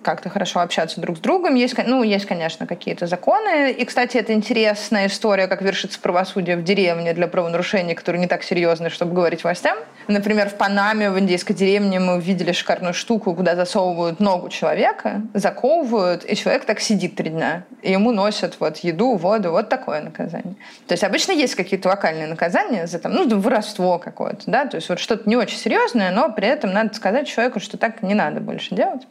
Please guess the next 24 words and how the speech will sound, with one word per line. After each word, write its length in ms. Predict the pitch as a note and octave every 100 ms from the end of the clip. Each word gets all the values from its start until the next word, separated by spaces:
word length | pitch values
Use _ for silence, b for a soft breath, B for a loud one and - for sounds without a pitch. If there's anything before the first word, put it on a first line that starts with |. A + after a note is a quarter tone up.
| -
По 60 |
достижению 520 | G3 G3 D4+ C#4 E4 A#3+
подросткового 460 | A3 A3 - G3+
возраста 460 | F#4+ B4 G#4+ - C4
у 60 |
них 200 | C4+ C4+ C4
есть, 480 | B3 A#3+ - -
а, 260 | A#3 G#3+ G#3+
ритуал 800 | G#3+ A3 G#3+ G#3 G#3 G3+ G3+ G#3 B B B -
инициации 680 | A3+ A3+ E4 A#4 - G#4+ G4
женской, 480 | G4+ G4+ - E4+ - - -
тоже 260 | B3+ B3
распространенный 960 | A#3+ - - A3+ A3+ A3+ A3+ A3 G#3+ G#3
в 60 | G3+
Латинской 420 | G3+ G#3 - G3
Америке, 380 | E4 G#4 D4+ D4
когда 200 | G#3 G3
девочку 460 | G#3 G3+ G3+ -
с 60 | G3
первой 260 | G#3 G3+
менструацией 520 | F#3+ F#3+ G3+ F#3 - G3+
сажают 320 | G#3 E3+ -
в 20 |
хижину, 480 | G#4+ A#4+ G4+ F4+